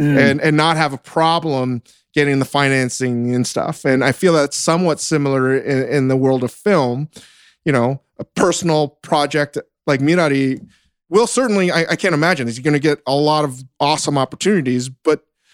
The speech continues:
Speaker 2: do you have the temptation to do a giant special effects movie that will, like, if it's a failure if it doesn't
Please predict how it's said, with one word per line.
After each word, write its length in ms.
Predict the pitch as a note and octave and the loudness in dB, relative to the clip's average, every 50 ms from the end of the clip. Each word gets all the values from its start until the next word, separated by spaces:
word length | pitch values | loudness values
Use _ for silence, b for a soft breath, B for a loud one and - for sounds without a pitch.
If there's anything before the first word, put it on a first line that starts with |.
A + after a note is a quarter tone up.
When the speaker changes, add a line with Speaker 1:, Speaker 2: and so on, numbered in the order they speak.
| b b b _ _ _ - | b b b _ _ _ -4
Speaker 2:
do 80 | E3 | 0
you 120 | E3+ E3+ E3 | 0 0 2
have 260 | - E3+ E3+ E3+ D#3+ | 2 0 0 0 -2
the 60 | E3+ | -6
temptation 680 | - - D#3+ D3 - - C#3+ D3 D3+ - - F3+ F3+ D#3+ | -6 -4 -4 -4 -2 -2 -2 -2 -2 -2 -2 -2 -2 -2
to 140 | D#3+ D3 C#3 | -2 -2 -2
do 640 | B2+ A#2+ C#3+ C#3 C#3 C3+ C3+ C3+ C3+ C3+ C#3 C3+ - _ - | -2 0 0 0 2 2 2 2 2 0 0 -2 -4 _ -4
a 120 | C3+ B2+ | -2 -2
giant 680 | A2 A2 - D3 C3 C3+ C3+ C3+ C3+ C3+ C3+ C3+ B2+ - _ _ _ _ _ _ _ _ _ _ _ _ _ _ _ _ _ | -2 -2 -2 -2 0 2 2 2 2 2 2 0 -2 -6 _ _ _ _ _ _ _ _ _ _ _ _ _ _ _ _ _
special 560 | - - - - D3 D3 - - D#3 C#3 C3+ | -12 -8 -2 0 0 0 0 0 0 0 0
effects 840 | B2+ - - - C#3+ C3 B2 - - - - - - - - - - - | 0 -2 -2 -2 0 0 -2 -2 -6 -8 -8 -8 -8 -8 -8 -10 -6 -2
movie 460 | D3+ C#3 C#3 C#3 C3+ C#3+ C#3 C#3+ C#3+ | 0 2 2 2 2 2 2 2 2
that 280 | C3+ C3 B2+ B2+ B2 - | 2 0 0 -2 0 0
will, 240 | D3 B2+ B2 B2 B2+ | 0 2 2 0 0
like, 320 | C#3+ C3 A#2+ A#2 - - | 0 -2 -2 -2 -4 -2
if 220 | C#3+ C3+ C#3+ - | -2 0 0 0
it's 120 | - - - | -2 -4 -4
a 40 | C#3 | -6
failure 340 | - - D#3 C#3+ C#3+ C#3+ | -2 0 0 2 2 0
if 80 | C3+ C3+ | -2 -4
it 80 | B2+ G#2+ | -4 -4
doesn't 380 | C#3 C3 B2+ C3+ C3 B2 - | -2 -2 -2 -2 -4 -6 -8